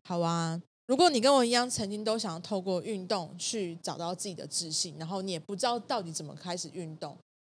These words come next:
那在茫然的资讯大海中，你曾经都迷失掉了，那我觉得这堂课非常适合你，因为它是一堂整合四位专家的，呃，运动课程，它叫做一堂课，就是可以搞定，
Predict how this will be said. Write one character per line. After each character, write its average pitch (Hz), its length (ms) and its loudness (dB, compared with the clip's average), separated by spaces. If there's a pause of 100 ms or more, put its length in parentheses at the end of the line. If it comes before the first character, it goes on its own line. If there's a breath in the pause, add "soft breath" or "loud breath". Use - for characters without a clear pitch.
(120)
那 269 100 -4
在 247 180 0
茫 190 300 -6
然 185 240 -4
的 175 120 -2
资 220 300 -6
讯 220 300 -4
大 196 180 0
海 156 180 -8
中， 170 240 -4
你 170 80 -6
曾 175 240 0
经 190 140 -4
都 190 100 2
迷 180 300 -2
失 160 240 0
掉 156 300 -4
了， - 140 -10
那 196 200 -2 (240 loud breath)
我 196 100 -4
觉 196 60 2
得 220 60 0
这 269 100 4
堂 208 140 0
课 208 160 -2
非 - 120 -8
常 170 140 -6
适 190 220 -2
合 156 180 -8
你， 147 120 -12 (120)
因 196 100 -8
为 196 40 -2
它 190 200 -6
是 196 140 -6
一 208 100 -8
堂 160 280 -8 (340)
整 175 240 0
合 170 240 -6
四 240 240 0
位 220 180 2
专 185 240 -4
家 170 220 -4
的， 156 340 -6 (220)
呃， 165 140 -6
运 185 160 -4
动 170 160 -4
课 180 220 -4
程， - 220 -6 (360)
它 190 80 -8
叫 190 100 -2
做 185 140 -2
一 247 120 -8
堂 214 240 -6
课， 214 320 0 (360 loud breath)
就 196 100 -2
是 190 220 2
可 208 120 -2
以 185 40 0
搞 165 240 -4
定， 185 280 -6